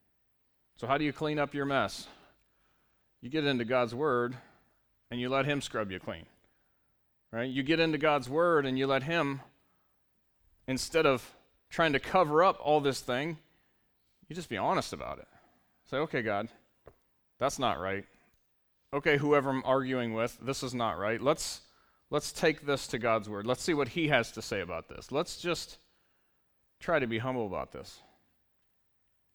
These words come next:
And when we fear, instead of hiding, hiding a lot of times is, is the same as lying, right? You hide something,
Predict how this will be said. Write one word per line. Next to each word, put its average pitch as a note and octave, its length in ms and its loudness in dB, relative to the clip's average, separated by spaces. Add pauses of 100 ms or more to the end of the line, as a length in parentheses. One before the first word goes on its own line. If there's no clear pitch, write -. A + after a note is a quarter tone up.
(120)
And C#3 140 0
when D#3 120 4
we C#3+ 100 4
fear, F#3+ 520 2 (1700)
instead D3+ 280 0
of B2 80 2
hiding, C#3+ 420 0 (1300)
hiding D#3 360 0
a C3 60 0
lot B2+ 180 2
of C3 80 -4
times C#3 340 -4
is, A#2 360 -8
is A#2 140 -12
the A#2 80 -4
same C3+ 240 -4
as A#2+ 120 -2
lying, B2+ 420 0 (1120)
right? C3+ 280 -8 (320)
You A#2 100 -10
hide C#3 280 -2
something, D#3 480 -6